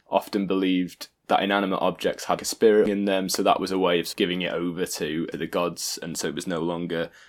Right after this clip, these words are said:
the, the property of humans. The presence of the flowers might also support this being an offering to the deity. The flowers in question are believed to be meadowsweet and thistle. Meadowsweet was used as a folk medicine, and it has a really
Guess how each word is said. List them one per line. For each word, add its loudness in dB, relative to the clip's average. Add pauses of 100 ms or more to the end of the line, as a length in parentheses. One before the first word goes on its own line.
(220)
the, 0
the -6
property -4
of -12
humans. -6 (260)
The -6
presence 4
of -4
the -6
flowers 2
might 0
also 2
support 0
this -4
being -4
an -6
offering -8
to -8
the -6
deity. 0 (300)
The -6
flowers 6
in -4
question -4
are 2
believed 0
to -8
be 0 (200)
meadowsweet 0
and -8
thistle. -4
Meadowsweet 0
was -2
used -2
as -6
a -12
folk 2
medicine, -4 (120)
and -4
it -4
has -2
a 2
really 0